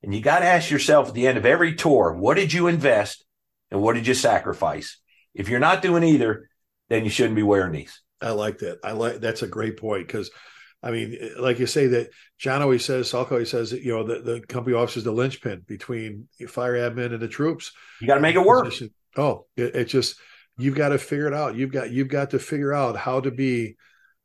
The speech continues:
Speaker 2: that linchpin between the two and, and you, you know, loyal to, loyalty up. All right. Sorry about that. We had a little power outage here right towards the end of the show, but we didn't wanna lose that information for you,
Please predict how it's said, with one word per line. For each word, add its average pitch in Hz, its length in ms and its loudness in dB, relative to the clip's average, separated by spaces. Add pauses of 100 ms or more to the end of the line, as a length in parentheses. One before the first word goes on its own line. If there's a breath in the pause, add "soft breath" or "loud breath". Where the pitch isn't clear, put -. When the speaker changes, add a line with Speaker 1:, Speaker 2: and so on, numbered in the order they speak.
(240)
Speaker 2:
that 123 280 -2
linchpin 131 460 -2
between 117 340 -6
the 117 100 2
two 131 500 0
and, 110 240 -10
and 110 160 -10
you, 117 160 -10
you 127 120 -8
know, 101 240 -6 (320 soft breath)
loyal 139 320 4
to, - 260 -6
loyalty 147 500 2
up. 147 160 -2 (1500)
All 165 180 6
right. 180 220 4
Sorry 143 260 4
about 117 220 4
that. 120 160 6
We 156 100 8
had 139 80 6
a 117 60 4
little 185 320 8
power 175 320 4
outage 120 300 4
here 120 100 6
right 165 260 4
towards 160 240 4
the 143 80 6
end 147 120 8
of 131 40 6
the 113 80 6
show, 131 320 4
but 104 140 4
we 107 100 -2
didn't 151 240 2
wanna 135 220 2
lose 127 240 6
that 113 180 2
information 117 600 -4
for 104 240 2
you, 101 180 0